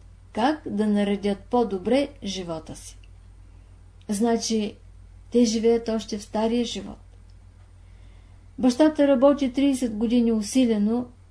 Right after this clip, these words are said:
за да отгледа децата си, да ги изучи и осигури.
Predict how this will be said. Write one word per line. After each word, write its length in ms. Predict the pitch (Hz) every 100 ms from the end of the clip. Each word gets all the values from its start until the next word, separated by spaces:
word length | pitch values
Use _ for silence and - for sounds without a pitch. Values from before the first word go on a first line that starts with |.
| -
за 260 | 233 262
да 80 | 220
отгледа 440 | 214 196 208 190
децата 500 | 185 175 190 185 185
си, 220 | 196 - 208 - - - -
да 120 | 220
ги 140 | 226 233
изучи 680 | 208 - 208 202 220 226 -
и 100 | 208
осигури. 680 | 180 - - 175 165 170